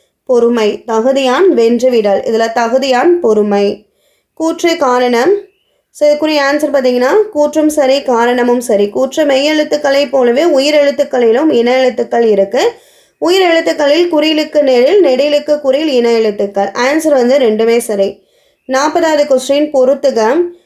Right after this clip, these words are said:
So, ஆன்சர் வந்து பார்த்தீங்கன்னா சி. மறுப்பு அப்படின்னா யானை தந்தம், விறகுனா தந்திரம், மருகன்னா வழி வோ-, வழி வந்தோன், சீரடினா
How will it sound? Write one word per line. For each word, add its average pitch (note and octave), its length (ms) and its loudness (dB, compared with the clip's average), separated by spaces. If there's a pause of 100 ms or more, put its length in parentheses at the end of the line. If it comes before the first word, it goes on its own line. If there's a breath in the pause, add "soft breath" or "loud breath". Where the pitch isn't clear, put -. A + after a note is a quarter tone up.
So, C#4+ 200 -4
ஆன்சர் D#4+ 280 0
வந்து D4 280 0
பார்த்தீங்கன்னா A#3+ 360 0
சி. C4 440 -6
மறுப்பு C#4+ 540 -2
அப்படின்னா A#3+ 500 0
யானை B3 440 0
தந்தம், A3 640 -2 (600 loud breath)
விறகுனா D4 800 0 (420)
தந்திரம், A#3 720 0 (460 loud breath)
மருகன்னா C#4+ 920 0 (200)
வழி A#3 380 -2
வோ-, A#3+ 380 -4
வழி A#3 280 0
வந்தோன், A#3+ 500 0 (500 loud breath)
சீரடினா D#4 720 0